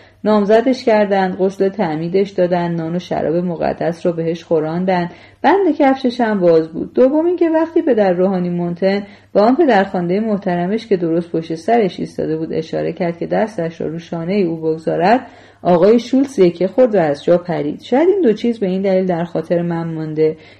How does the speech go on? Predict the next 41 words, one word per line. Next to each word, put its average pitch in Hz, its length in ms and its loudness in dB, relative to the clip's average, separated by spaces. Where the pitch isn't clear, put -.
که 262 100 2
باقی 262 420 4
چیزها 220 380 0
همش 190 300 -2
به 202 100 0
زبان 160 360 -2
لاتین 170 520 -2
بود 196 160 -2
و 165 60 0
فقط 175 380 -2
وقتی 311 240 -2
یک 277 180 0
چیزی 269 240 -2
واقعاً 233 480 2
اتفاق 220 460 -2
می‌افتاد 220 400 -2
من 240 180 0
حواسم 165 500 -4
جمع 156 300 -4
می‌شد. - 340 -10
خیال 285 340 2
می‌کنم 320 460 -2
پدر 185 320 2
مونتن 165 420 -4
در 190 140 -2
این 190 140 -2
دنیا 185 440 0
تنها 269 260 4
کسی 311 360 0
بود 269 180 0
که 196 200 4
اجازه 175 300 0
داشت 214 220 0
یک 214 160 0
پارچه 208 300 0
آب 185 200 2
رو 170 60 -2
سر 165 260 -2
آقای 165 320 2
شولتز 185 360 -2
بریزد. - 600 0